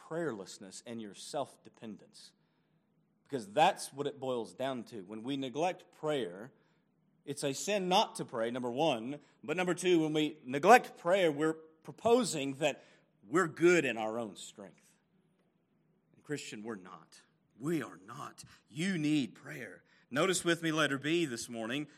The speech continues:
that not only must we pray continually at all times in life, but we must pray dependent upon the Holy Spirit's help. We must pray dependent upon the Holy Spirit's help.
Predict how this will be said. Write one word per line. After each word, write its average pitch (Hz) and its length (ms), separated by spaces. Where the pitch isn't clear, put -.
that 135 120
not 147 220
only 190 140
must 165 260
we 147 160
pray 165 500
continually 135 920
at 120 80
all 151 180
times 147 480
in 120 60
life, 156 400
but 147 140
we 202 160
must 185 280
pray 180 400
dependent 143 920
upon 160 600
the 151 100
Holy 156 300
Spirit's 131 460
help. 92 220
We 185 140
must 220 280
pray 196 280
dependent 175 800
upon 165 560
the 160 120
Holy 165 220
Spirit's 147 420
help. 185 360